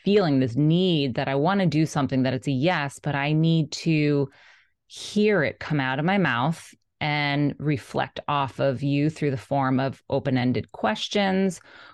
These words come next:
That's what gives me the okay that yes or no, this is or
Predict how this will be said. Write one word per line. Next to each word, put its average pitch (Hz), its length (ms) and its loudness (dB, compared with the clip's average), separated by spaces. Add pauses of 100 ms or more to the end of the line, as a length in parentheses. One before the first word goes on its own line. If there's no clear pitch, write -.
(180)
That's 147 400 -4
what 160 180 0
gives 139 360 -2
me 151 720 0
the 135 640 -2 (420)
okay 143 440 0
that 123 320 -4 (360)
yes - 460 -6 (120)
or 147 140 0
no, 143 480 0
this - 280 -6
is 151 400 0
or 139 140 -2